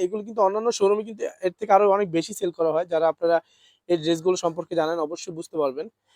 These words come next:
এটা হচ্ছে অরিজিনাল পাকিস্তানি ড্রেস, এটা হচ্ছে হাতাটা হবে, এটা হচ্ছে ওড়নাটা হবে, এটা হচ্ছে আপনার সালোয়ারটা হবে। দেখেন সালোয়ারটা কাজ করা। যাদের যেই কালারটা পছন্দ আপনারা দ্রুত অর্ডার করতে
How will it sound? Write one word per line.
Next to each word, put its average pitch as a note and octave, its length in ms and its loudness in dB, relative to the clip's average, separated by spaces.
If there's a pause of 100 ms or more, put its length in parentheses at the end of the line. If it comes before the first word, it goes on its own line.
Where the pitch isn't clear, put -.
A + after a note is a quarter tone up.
(280)
এটা E3 160 -2
হচ্ছে - 160 -4 (100)
অরিজিনাল F3+ 420 2
পাকিস্তানি F3 420 -2
ড্রেস, F3 200 -4
এটা E3 120 -6
হচ্ছে - 160 -18
হাতাটা D#3 300 -10
হবে, D3 160 -6 (640)
এটা D#3 120 -6
হচ্ছে E3+ 220 -4
ওড়নাটা E3+ 340 -6
হবে, D3 160 -8 (1600)
এটা D3+ 180 -6
হচ্ছে E3 200 -6
আপনার F3+ 220 -4 (640)
সালোয়ারটা E3 460 2
হবে। C3+ 120 -6 (100)
দেখেন B2+ 200 -10 (460)
সালোয়ারটা E3+ 420 4
কাজ C#3+ 180 -4
করা। C3 140 -8 (460)
যাদের F3+ 300 6
যেই G3+ 180 6
কালারটা F#3 280 0 (100)
পছন্দ F#3 240 -4 (100)
আপনারা F3+ 180 0 (100)
দ্রুত F#3+ 220 -6
অর্ডার E3+ 200 6
করতে E3+ 160 -16